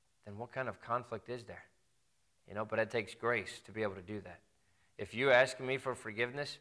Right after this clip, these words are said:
"No, can't forgive you. I can't believe you said that. Can't believe you did that." Y-, you know,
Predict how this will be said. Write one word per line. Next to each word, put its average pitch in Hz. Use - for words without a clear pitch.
"No, 92
can't 110
forgive 107
you. 101
I 101
can't 104
believe 110
you 107
said 113
that. 92
Can't 110
believe 117
you 110
did 113
that." 95
Y-, 135
you 147
know, 160